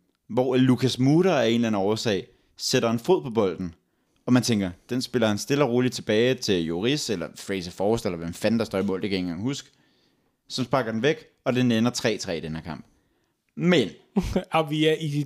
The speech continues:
Speaker 2: døende
Speaker 1: altså,
Speaker 2: sekunder,
Speaker 1: vi er i
Speaker 2: altså.
Speaker 1: sådan noget fireoghalvfems minut af tre minutters overtid.
Speaker 2: Ja.
Speaker 1: Men Lukas Moura får ikke noget synderligt godt træf på bolden.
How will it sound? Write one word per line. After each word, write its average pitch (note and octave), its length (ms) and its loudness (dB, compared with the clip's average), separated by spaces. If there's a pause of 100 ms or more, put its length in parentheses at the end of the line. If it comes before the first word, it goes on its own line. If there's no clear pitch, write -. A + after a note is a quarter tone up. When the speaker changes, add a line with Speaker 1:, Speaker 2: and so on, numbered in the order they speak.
(120)
Speaker 2:
døende E3+ 360 4
Speaker 1:
altså, B2 240 2
Speaker 2:
sekunder, C#3+ 260 4
Speaker 1:
vi C#3+ 80 4
er B2 160 4
i A#2 200 4
Speaker 2:
altså. C3 140 -2
Speaker 1:
sådan A#2+ 120 2
noget A#2+ 140 4
fireoghalvfems D3 720 2
minut A2+ 400 2
af A2+ 120 0
tre C3+ 260 2
minutters G2+ 280 -2
overtid. E2 380 -6 (120)
Speaker 2:
Ja. C3 140 -2 (840)
Speaker 1:
Men D#3 440 2 (840)
Lukas B2+ 340 0
Moura D#3 280 4
får E3+ 180 0
ikke E3 160 2
noget E3 180 2
synderligt F3 480 0
godt C#3 240 2
træf A#2+ 300 0
på G#2+ 120 -8
bolden. C#3+ 420 0